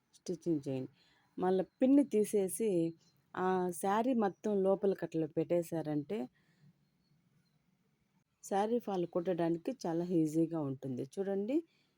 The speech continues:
ఈ విధంగా శారీ మొత్తము ఈ, ఈ రెండు చేతులతో జరుపుకుంటూ ఎక్కడ ముడతలు లేకుండా ఈ విధంగా కుట్టుకోవాలా.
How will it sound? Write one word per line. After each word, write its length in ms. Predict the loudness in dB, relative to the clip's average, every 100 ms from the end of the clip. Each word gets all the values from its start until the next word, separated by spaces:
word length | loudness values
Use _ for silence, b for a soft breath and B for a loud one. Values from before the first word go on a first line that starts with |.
| 0
ఈ 120 | 4
విధంగా 460 | 4 4 0 0 -2 -6 _ _ _
శారీ 340 | -6 -2 0 0
మొత్తము 560 | 0 -2 -4 -4 0 0 0 -2 -8 _ _ _ _ -4
ఈ, 140 | -2 -2 -4 _ _ -4
ఈ 120 | 2 2
రెండు 280 | 4 2 2
చేతులతో 640 | 4 2 2 -2 0 0 2 2 2
జరుపుకుంటూ 840 | 2 2 2 0 -2 -2 0 0 0 0 -2 _ _ _ _ -6
ఎక్కడ 420 | -4 -4 -2 2 2
ముడతలు 480 | 2 0 0 0 2
లేకుండా 480 | 0 0 -2 -2 -2
ఈ 140 | 0
విధంగా 480 | 0 2 2 2 0 -2 -6 _ _ _ _ -6
కుట్టుకోవాలా. 640 | -6 0 0 0 -4 -8